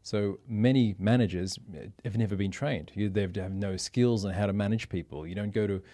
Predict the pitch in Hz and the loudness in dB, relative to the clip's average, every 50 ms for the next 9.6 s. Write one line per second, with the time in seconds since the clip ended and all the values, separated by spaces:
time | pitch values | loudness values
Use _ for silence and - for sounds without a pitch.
0 | - - _ - 107 95 - - 107 104 104 101 101 95 90 87 101 107 104 98 | -20 -10 _ -2 -2 -2 0 2 4 4 4 4 2 2 0 2 2 2 4 4
1 | 98 104 98 92 95 98 98 98 95 92 92 87 110 95 - _ _ _ - 87 | 4 2 2 2 4 4 4 4 4 2 2 0 -2 -4 -4 _ _ _ -14 -12
2 | 87 87 - - - - 110 104 98 98 95 90 87 92 87 - _ - - _ | -12 -12 -14 -14 -4 -2 -2 -2 0 0 -2 0 0 -2 -4 -4 _ -20 -20 _
3 | _ - 104 95 - - 104 98 - - 98 - - - 101 98 90 - 85 80 | _ -8 -6 -4 0 0 0 0 0 -2 -4 -4 -2 0 0 0 0 -2 -2 0
4 | 117 131 123 127 104 85 80 80 - 80 73 - - - 82 80 - 95 95 92 | 0 0 0 0 -2 -2 -4 -6 -8 -10 -12 -10 -8 -8 -10 -8 -6 -6 -8 -8
5 | - _ _ - - - 110 98 - - 90 - 95 - 85 85 113 110 80 64 | -8 _ _ -12 -6 -4 -4 -4 -4 -6 -8 -10 -8 -6 -4 -2 -2 -2 -2 -4
6 | - - - - - - - _ _ - - 113 120 135 110 104 127 151 160 - | -8 -14 -20 -20 -20 -20 -20 _ _ -4 0 2 2 2 2 2 0 0 0 0
7 | 107 95 92 95 87 95 - - - - - 139 135 127 110 95 95 - - 120 | -2 -2 -2 -2 -2 -2 -4 -4 -6 -4 -2 0 0 0 0 -2 -4 -6 -4 -2
8 | 117 113 - - 113 107 101 95 90 - 110 95 - 95 90 - - 90 82 - | -4 -4 -2 -2 0 0 0 0 -2 -4 -6 -4 -4 -6 -6 -4 -6 -6 -6 -6
9 | 87 - - 92 85 - 107 107 98 80 - | -8 -6 -6 -6 -4 -2 -2 -2 -2 -4 -8